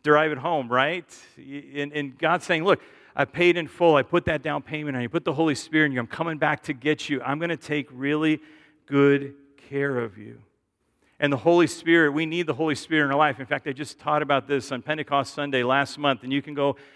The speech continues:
and listen. It's called The Spirit-Filled Life. It's, it's online, it's free, it's there. But I just encourage you to, to,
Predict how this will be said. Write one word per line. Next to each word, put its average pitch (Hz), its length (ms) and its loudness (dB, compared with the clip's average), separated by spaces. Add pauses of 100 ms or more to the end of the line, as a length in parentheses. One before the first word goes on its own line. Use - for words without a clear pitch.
(140)
and 135 220 0
listen. 143 260 -2
It's 123 80 -10
called 139 200 0
The 123 40 -10
Spirit-Filled 151 600 -4
Life. 139 400 2
It's, 123 160 -12
it's 131 220 -12
online, 139 520 -4
it's 120 140 -12
free, 143 380 -4
it's - 160 -10
there. 135 280 4 (560)
But 143 100 4
I 151 80 8
just 156 200 -10
encourage 156 600 -4
you 127 120 -4
to, 117 220 -4
to, 151 340 -8